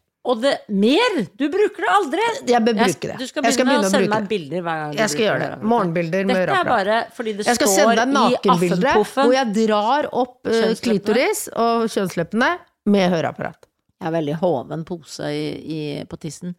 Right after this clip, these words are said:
Speaker 2: Jeg,
Speaker 1: Så jeg orker ikke at du snakker
Speaker 2: min
Speaker 1: om det.
Speaker 2: klitoris holder på å forsvinne.
Speaker 1: Du tar jo på testosteronkrem og alt mulig.
Speaker 2: Nei, østrogen.
Speaker 1: Var det ikke testosteronkrem
Speaker 2: Nei,
Speaker 1: du smørte på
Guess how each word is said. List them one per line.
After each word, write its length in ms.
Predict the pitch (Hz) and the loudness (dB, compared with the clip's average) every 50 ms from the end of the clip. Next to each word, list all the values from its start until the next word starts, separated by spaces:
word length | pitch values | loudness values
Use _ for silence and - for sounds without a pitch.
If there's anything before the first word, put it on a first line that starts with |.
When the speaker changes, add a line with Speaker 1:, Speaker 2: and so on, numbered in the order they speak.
| _ | _
Speaker 2:
Jeg, 240 | 247 262 277 277 302 | 0 0 0 2 0
Speaker 1:
Så 40 | 349 | 0
jeg 80 | - - | 0 0
orker 200 | 233 208 - 180 | -2 -2 -4 -6
ikke 120 | - 165 | -8 -8
at 60 | 156 - | -10 -8
du 80 | - | -4
snakker 100 | 180 247 | -2 0
Speaker 2:
min 200 | 254 269 294 339 | 0 0 0 -2
Speaker 1:
om 60 | 349 | -2
det. 60 | - - | -2 -2
Speaker 2:
klitoris 460 | 254 220 180 - 220 208 247 247 - - | -2 -2 0 0 -2 -2 -2 -2 -6 -8
holder 320 | - - 185 156 156 180 | -4 -4 -2 -2 -2 -4
på 180 | 180 - 165 143 | -4 -2 -2 -2
å 40 | 139 | -2
forsvinne. 460 | - 165 - - 147 123 120 110 147 - _ - 208 247 208 - - - - - - - - - - - _ _ _ _ - 214 - | -2 -4 -4 -4 -4 -4 -4 -6 -8 -10 _ -10 -8 -6 -6 -6 -6 -6 -8 -12 -14 -14 -16 -16 -18 -20 _ _ _ _ -6 -6 -4
Speaker 1:
Du 160 | 269 240 277 262 | -4 -4 -4 -6
tar 400 | - - - 233 208 196 190 202 | -6 -2 2 2 4 4 2 2
jo 80 | 254 277 | 0 -2
på 200 | 262 - 240 240 | -2 -4 -6 -6
testosteronkrem 960 | - 262 240 - _ 254 247 - - 294 277 277 269 262 254 285 285 294 302 320 | -6 -8 -10 -10 _ -14 -12 -8 -6 -4 -4 -4 -4 -4 -4 -4 -4 -4 -2 -2
og 80 | 302 | -2
alt 220 | 294 294 302 - 320 | -2 -2 -2 -4 -4
mulig. 260 | 311 311 339 494 587 508 | -4 -2 -2 0 0 2
Speaker 2:
Nei, 220 | 220 226 - - 381 - - _ _ _ _ _ _ - | 2 2 2 2 0 -4 -10 _ _ _ _ _ _ 2
østrogen. 760 | - 605 539 392 247 302 294 254 233 262 294 370 370 269 160 - - _ _ _ _ _ _ _ _ _ _ _ _ _ _ _ _ - | 2 2 2 0 0 0 0 2 2 2 2 2 0 0 -2 -6 -10 _ _ _ _ _ _ _ _ _ _ _ _ _ _ _ _ -6
Speaker 1:
Var 80 | 359 | -4
det 60 | 339 - | -4 -2
ikke 100 | 311 359 | -2 -2
testosteronkrem 840 | 359 - - - 294 - 403 359 277 226 190 196 196 196 - - 226 | -2 -2 -6 -10 -6 -2 -2 0 0 0 0 -2 -2 -2 0 2 4
Speaker 2:
Nei, 200 | 214 220 240 320 | 4 4 4 2
Speaker 1:
du 60 | 320 | 0
smørte 380 | - 320 311 311 302 311 - 285 | -2 -4 -2 -2 -2 -2 -4 -6
på 140 | - 330 | -4 -4